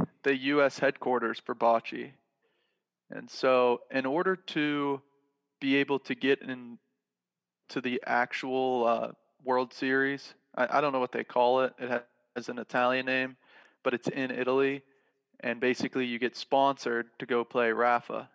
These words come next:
in Italy. And, uh, it has to go through Boston Bocce, Global Bocce, U S B F, all of that. So, uh,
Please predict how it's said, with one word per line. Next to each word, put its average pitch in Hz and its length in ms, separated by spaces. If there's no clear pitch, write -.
in 123 120
Italy. 117 400
And, 117 300
uh, 113 300
it 127 160
has 131 340
to 131 120
go 123 220
through 131 640
Boston 120 500
Bocce, 120 580
Global 120 340
Bocce, 120 760
U 120 160
S 117 120
B 117 240
F, 117 300
all 120 200
of 110 80
that. 113 280
So, 120 500
uh, 110 320